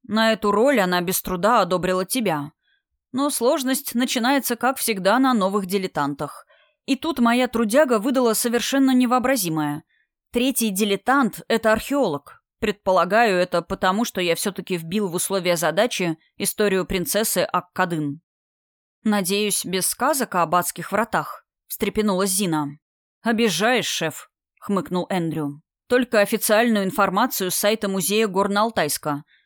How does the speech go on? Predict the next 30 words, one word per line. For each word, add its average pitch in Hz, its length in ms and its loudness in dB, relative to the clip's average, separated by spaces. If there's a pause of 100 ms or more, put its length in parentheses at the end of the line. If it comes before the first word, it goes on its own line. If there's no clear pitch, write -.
(160)
где 220 200 0
сейчас 196 440 0
наша 185 260 0
принцесса 175 560 -2
и 165 140 0
находится. 147 720 -4 (400)
Как 320 200 -2
нашли, 247 600 2
сколько 254 360 0
ей 165 220 -2
лет 208 400 0 (200)
и 294 140 -2
что 214 220 0
ещё 262 300 0
было 240 240 2
вместе 170 400 -4
с - 120 -4
ней". 147 360 -2 (880)
На 202 140 0
место 196 380 0
дилетанта-археолога 190 1400 0
Ольгу 226 340 0
предложил 208 520 0
я, 151 340 -2 (320)
вставил 208 420 0
Алексей, 196 640 -2
не 208 140 -2
отрываясь 196 520 0
от 185 100 -6
бумаг. 190 440 -2